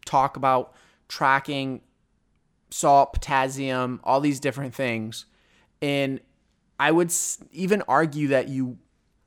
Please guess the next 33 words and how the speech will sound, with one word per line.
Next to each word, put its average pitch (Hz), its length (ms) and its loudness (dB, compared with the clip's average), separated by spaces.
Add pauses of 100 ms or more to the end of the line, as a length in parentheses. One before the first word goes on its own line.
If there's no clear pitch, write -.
(120)
don't 151 280 0
need 127 480 -4
to 151 80 -4
be 131 240 -2
so 143 720 0 (400)
big 175 180 2
on 185 180 2
salt 190 420 2 (640)
right 143 220 2
off 156 180 4
the 143 80 -10
get-go 151 340 -2
when 160 100 -2
you 151 100 -2
start 143 340 0
prep, 196 420 -2 (280)
but 143 400 0
your 143 220 -6
peak 170 500 -6
week 160 500 -6 (260)
and, 143 220 -6 (380)
more 131 340 -2
importantly, 170 760 -2 (420)
your 131 560 -2
show 147 360 -2
day, 135 480 0
it's 151 140 -8
gonna 160 160 -2
be 156 100 0
very 135 340 -2
important 135 520 -4
to 139 100 -8
know 120 440 -2